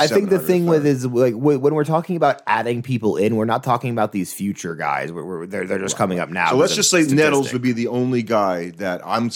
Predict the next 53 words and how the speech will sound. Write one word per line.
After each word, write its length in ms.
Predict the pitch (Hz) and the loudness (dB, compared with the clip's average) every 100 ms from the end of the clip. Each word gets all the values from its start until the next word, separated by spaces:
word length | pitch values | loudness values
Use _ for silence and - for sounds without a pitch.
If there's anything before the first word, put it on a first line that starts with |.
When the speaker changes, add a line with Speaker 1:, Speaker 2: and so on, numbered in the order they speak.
| - | -6
Speaker 2:
I'm 180 | 113 113 | -6 -6
saying 240 | - 101 | -6 -6
his 180 | 117 123 | -4 -2
C 220 | - 143 | -4 -4
V, 240 | 131 135 127 - _ - | -6 -4 -4 -8 _ -8
his 180 | 127 | -4
C 140 | - 143 | 0 0
V 140 | 127 | 2
I 60 | 117 | 2
is 120 | 90 | 2
really 240 | 104 135 143 | 2 4 2
high. 680 | 123 123 123 123 120 123 123 - - | -2 -2 0 0 0 -2 -4 -10 -10
He 80 | 117 | -4
had 160 | 127 127 | -4 -2
five 300 | - 131 135 | 0 2 2
wars, 220 | 131 127 | 0 -2
and, 160 | 147 | -4
and 140 | 143 156 | -4 -6
it, 100 | 143 | -6
just 180 | 175 185 | -8 -8
because 320 | 175 170 147 | -4 -2 0
he 80 | 135 | -2
played 280 | - 135 131 | 0 0 2
when 140 | 113 | 0
Brooks 280 | 92 131 - | 0 -2 0
Robinson 420 | 113 113 110 - | 2 2 0 -4
did, 180 | 90 90 | -2 -2
so 220 | 98 90 | -2 -4
he 120 | 90 87 | -4 -6
couldn't 280 | - 95 | -6 -6
be 80 | 85 | -4
as 80 | 76 | -8
good 120 | 85 | -10
a 40 | - | -10
fielder 320 | 95 87 78 | -8 -8 -8
as 80 | 69 | -12
Brooks 260 | - - | -18 -4
Robinson. 600 | 190 240 202 165 127 139 139 - - | 0 2 0 0 2 0 -4 -20 -16
And 160 | 98 | -12
then 220 | 104 110 101 | -4 -4 -4
the 100 | 104 | -2
hitting 280 | 165 185 | 0 0
wise, 320 | 160 120 120 117 | 0 0 0 -2
he 100 | 107 | -6
was, 200 | 117 120 | -6 -6
he 400 | 131 139 131 151 | -6 -6 -4 -4
had 120 | 151 | -4
two 140 | 196 | -6
forty-eight 480 | 180 156 151 120 123 | -12 -10 -6 -4 -6
for 120 | - | -8
his 120 | 104 - | -12 -10
career. 320 | 110 110 104 - | -6 -6 -6 -6
Another 440 | 123 147 185 151 | 0 2 2 2